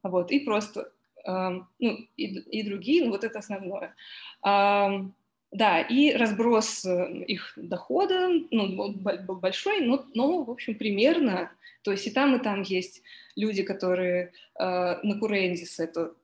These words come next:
собственно, кон-, концерты которого достаточно дорогие, они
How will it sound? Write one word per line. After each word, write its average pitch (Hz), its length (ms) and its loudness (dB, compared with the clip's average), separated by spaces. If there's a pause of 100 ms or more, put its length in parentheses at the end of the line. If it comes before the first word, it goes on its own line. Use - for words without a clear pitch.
собственно, - 400 -16
кон-, - 180 -10 (200)
концерты 185 400 -4
которого 185 360 -2
достаточно 185 520 -6
дорогие, 180 640 -2
они 185 340 -2